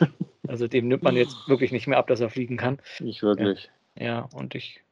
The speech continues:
Speaker 1: muss mal sagen, man sollte Double Dealer im Vogelmodus auch nicht die Rakete an die Unterseite klemmen. Das sieht irgendwie falsch aus, <laughs> finde ich.
Speaker 2: <laughs> Man kann es machen, aber es, man muss es nicht machen.
Speaker 1: Ja. Nee, also ja, aber ich bin mal gespannt, was da die,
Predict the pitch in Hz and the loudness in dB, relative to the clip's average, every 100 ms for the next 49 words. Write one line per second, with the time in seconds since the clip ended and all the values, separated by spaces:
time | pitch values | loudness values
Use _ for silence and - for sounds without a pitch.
0 | - 135 - 127 123 123 123 120 123 131 | 0 2 6 8 8 8 6 8 8 8
1 | 123 123 123 120 120 117 120 - 120 117 | 8 8 6 4 6 6 4 -2 -2 0
2 | 113 120 120 131 120 - 120 113 - 117 | 2 2 0 -2 -4 0 0 2 2 4
3 | 127 120 110 113 113 120 - 117 127 - | 4 2 0 2 2 0 2 0 -2 -6
4 | 123 131 127 127 - 123 - - - - | -6 -6 -4 -4 -2 -2 2 2 2 2
5 | - 143 170 - - - 190 180 - 147 | 2 0 0 0 -4 2 4 6 4 2
6 | - 165 - - - - - - - 185 | 0 -12 -8 -6 -6 -10 -16 -12 -8 -6
7 | 131 - 110 107 127 123 123 117 123 117 | -4 2 4 8 8 6 6 4 4 0
8 | 107 101 98 95 101 101 - - 95 98 | 2 2 0 0 -4 -6 -10 -12 -6 -2
9 | 104 98 98 - - 76 - - - - | 0 2 2 0 -6 -10 -8 -8 -6 -8
10 | - 143 - - 131 120 - - 131 - | -8 -10 -10 -2 2 2 0 -8 -16 -16
11 | - _ - 117 120 120 120 120 117 135 | -20 _ -6 -2 2 4 6 6 6 4
12 | - 185 180 147 143 - - 135 135 127 | 0 6 6 6 4 4 6 6 6 4
13 | 131 123 - | 4 4 2